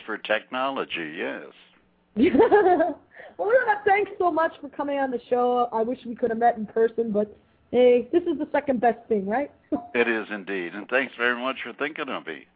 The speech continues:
Speaker 2: Oh, geez, are you kidding? We are, so many people here, uh, tell, asking me. I even had, uh, my cousin who lives in Texas, and she said, uh, "Superhost is cool." She sends me this note,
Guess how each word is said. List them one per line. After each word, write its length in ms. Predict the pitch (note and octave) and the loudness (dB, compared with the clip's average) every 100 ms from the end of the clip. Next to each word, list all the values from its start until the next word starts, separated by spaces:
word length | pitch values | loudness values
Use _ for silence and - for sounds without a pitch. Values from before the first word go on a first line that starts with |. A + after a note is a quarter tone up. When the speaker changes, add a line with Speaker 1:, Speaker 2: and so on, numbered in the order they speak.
| _ _ _ _ _ _ _ | _ _ _ _ _ _ _
Speaker 2:
Oh, 540 | E4 D#4 C#4+ B3 A3+ G#3 | 4 6 6 4 2 -2
geez, 220 | B3 A3+ | -6 -4
are 40 | A#3 | -2
you 120 | D4+ | -2
kidding? 360 | - F4 F4+ D#4 | 0 -2 -2 -2
We 120 | E4+ | 0
are, 260 | E4+ - - - | 0 -2 -6 -6
so 100 | F4+ | -2
many 200 | E4+ D#4 | 0 0
people 280 | - D#4 - | 0 -2 -2
here, 400 | C4 C#4 C4+ C4 - _ _ _ _ _ _ _ - | 0 2 2 -2 -16 _ _ _ _ _ _ _ -10
uh, 120 | A3+ A3+ - | -10 -8 -2
tell, 220 | D#4+ D#4 | 0 0
asking 480 | C#4 D4+ D#4+ - C#4+ | 0 -2 -2 -8 -10
me. 60 | D4 | -2
I 180 | F4 G#4+ | 2 4
even 200 | G4+ G4 | 4 4
had, 200 | F4+ - | 4 4
uh, 160 | D#4 C#4 | 4 4
my 160 | C#4 C4+ | 4 2
cousin 300 | - E4 D#4+ | 4 4 4
who 80 | C#4+ | -2
lives 180 | D4 C4 | -2 -4
in 100 | A3+ | -2
Texas, 380 | C4+ - A3 G#3 | -2 -2 -6 -4
and 100 | G#3+ - | -10 -10
she 100 | G3+ | -8
said, 260 | A3+ G#3 G3+ | -4 -2 -4
uh, 240 | - - - A4+ | -10 -14 -2 4
"Superhost 480 | C#5 D#4 C#4+ C#4 B3+ | 6 8 6 6 0
is 80 | - | -6
cool." 540 | G#4 A#4 G#4 D#4 A#3+ G#3+ | 0 2 4 4 2 0
She 80 | B3 | -6
sends 200 | - A#3+ G#3+ | -6 -6 -8
me 80 | A3+ | -14
this 120 | G#3+ | -12
note, 200 | A#3 A3 | -8 -8